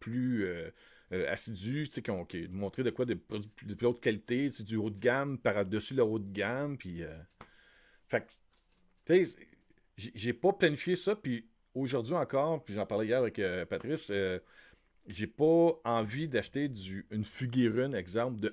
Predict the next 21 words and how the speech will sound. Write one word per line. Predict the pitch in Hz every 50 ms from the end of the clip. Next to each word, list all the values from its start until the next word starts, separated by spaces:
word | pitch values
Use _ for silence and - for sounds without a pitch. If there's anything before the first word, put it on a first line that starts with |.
| - -
Iron | 98 110 120 120 104
Man | 98 95 98 107 127 143 143 117
dans | 104 104
le | 98 98
but | 92 95 117 131 117
de | 107
dire | 98 95 123 135 131
que | - 110
dans | 95 98 95 95
vingt | 90 95 117 104 - 127
ans, | 135 131
ça | - 101
va | 95 92
valoir | 85 98 95 98 101 110
dix | 113 92 -
fois | - - 113
son | - 113 104 92
prix. | - 127 131
C'est | 113 -
pas | - 95
ça. | - -